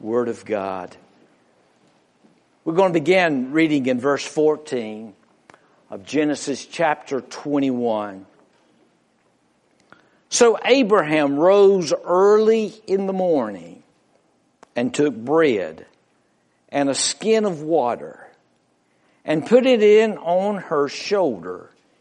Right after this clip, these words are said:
He gave it and the boy to Hagar and sent her away.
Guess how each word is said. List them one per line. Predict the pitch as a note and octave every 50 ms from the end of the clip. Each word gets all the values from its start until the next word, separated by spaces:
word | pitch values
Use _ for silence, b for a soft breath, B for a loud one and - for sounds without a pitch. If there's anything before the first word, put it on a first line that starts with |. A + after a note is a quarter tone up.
| _ _ _ _ _ _ _ _ _
He | - - D#3+ D#3
gave | B2+ G#2+ B2+ D#3+ F3+ G3+ A3+ A3+ A3+ G3+ G3
it | G#3 G#3 - - - - _ _ _ -
and | C#3+ C#3+ B2+ B2
the | A#2+
boy | G#2+ G#2+ C3+ D3+ D#3+ F3 F#3 F#3+ G3 G3 G3+ G3 F#3+ -
to | - G#3 E3+
Hagar | - - G3+ F#3 D#3+ C3+ G2+ G#2 F2+ E2 - - - - - _ _ _ b b b b b b b b b b b b b b b b
and | - D#3 E3+ F3
sent | - - A#3 C4 B3+ -
her | G3 G#3 A#3 B3 B3
away. | B3 A#3+ A3 A3+ A#3+ A#3 G3 D3+ - - -